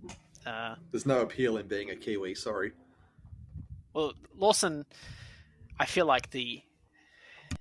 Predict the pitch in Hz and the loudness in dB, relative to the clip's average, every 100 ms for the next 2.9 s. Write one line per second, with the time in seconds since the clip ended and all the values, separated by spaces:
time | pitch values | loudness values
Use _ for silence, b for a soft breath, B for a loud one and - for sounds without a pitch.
0 | B - - 123 120 117 - _ - - | B -16 -12 -10 -10 -14 -18 _ -4 -2
1 | 131 127 147 135 123 - 135 139 127 123 | 0 2 2 4 2 6 6 4 0 0
2 | 151 127 127 151 131 127 131 127 - | 2 2 -2 -4 -4 -4 -4 -4 -8